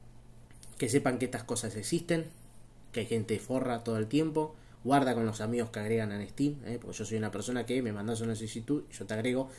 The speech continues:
siempre y cuando tenga el perfil en público. Si tenés perfil en privado no te acepto ni en pedo. Pero bueno, nada, este, espero que, que todo salga bien.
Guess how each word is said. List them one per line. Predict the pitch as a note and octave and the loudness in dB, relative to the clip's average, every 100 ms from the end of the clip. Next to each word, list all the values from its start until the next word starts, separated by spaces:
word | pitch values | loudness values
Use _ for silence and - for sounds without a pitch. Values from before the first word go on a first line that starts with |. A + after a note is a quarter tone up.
| - | -4
siempre | - A2+ A2+ | 0 4 4
y | |
cuando | B2+ B2 | 6 4
tenga | A#2+ A2 | 4 4
el | |
perfil | A2 A2 A#2+ A2 | 2 0 2 2
en | G#2+ | 4
público. | C3+ A#2 A2+ A2+ | 4 4 4 2
Si | G#2+ | 0
tenés | G#2 G#2+ | -2 -2
perfil | G#2+ G#2+ | -2 -2
en | G#2 | 0
privado | G#2+ A2+ G#2 | 2 2 2
no | G#2+ | -2
te | F#2+ | -2
acepto | A2 G#2 | -2 -2
ni | G2+ | -4
en | G#2+ | 0
pedo. | A2+ A#2 - - - - - - - - - - | 2 0 -6 -16 -18 -20 -20 -20 -20 -20 -20 -4
Pero | D3+ C#3+ | 4 6
bueno, | G2+ E2+ - - - - - - - - - - - - | 6 2 -10 -16 -20 -20 -20 -20 -20 -20 -20 -18 -18 -8
nada, | G#2 - - - - | -6 -6 -12 -16 -10
este, | G#2 - - G2+ G2 F#2+ F2+ F2 F2+ F#2+ G#2+ - - | -8 -8 -8 -6 -6 -6 -8 -10 -12 -16 -18 -20 -16
espero | G#2+ G#2+ A2+ G#2 | -14 -2 0 0
que, | G2 F#2+ F#2 F2+ E2+ - - - - - - - - | -2 -4 -4 -6 -8 -12 -16 -18 -18 -18 -18 -18 -6
que | A2 | -2
todo | A#2 A2 | 0 0
salga | A2+ G#2+ | 0 0
bien. | A2+ D#3 E3 | 2 2 0